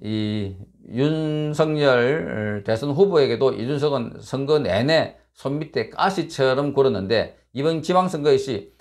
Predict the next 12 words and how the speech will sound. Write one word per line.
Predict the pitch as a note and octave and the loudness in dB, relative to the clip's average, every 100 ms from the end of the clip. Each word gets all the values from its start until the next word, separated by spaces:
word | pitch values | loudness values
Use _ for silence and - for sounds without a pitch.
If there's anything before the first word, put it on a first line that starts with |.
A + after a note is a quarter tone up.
| _ | _
이준석이 | A#2 C3 F#3+ G3 G3 | -8 -2 0 2 2
왔다 | D3+ D#3+ F3 G3 F3+ | 4 4 4 2 4
가면 | F3 E3 C#3+ | 2 0 -4
지지율이 | E3 D#3+ D3 | -4 -2 -2
내려갔다는 | C#3 D#3+ C#3 - B2 A#2+ D3+ F3 - _ G#2+ | 0 0 0 -2 -2 -2 -2 -6 -10 _ 2
여의도 | C#3+ F#3 E3 - | 4 4 0 -2
뒷담화가 | A#2 - D#3+ D#3+ E3 E3 | -8 0 0 2 0 -2
가능하다. | G2+ G#2+ G#2+ G#2+ | -2 -4 -2 -4
이렇게 | A2+ C3+ F#2 | -6 -8 -10
말했습니다. | D2 C#2 - _ _ _ - | -12 -16 -20 _ _ _ -16
뒷담화가 | F#2+ A#2 B2+ C3 A2 | -6 -4 -4 -4 -6
가득하다. | - - D#2 - - | -8 -10 -12 -14 -18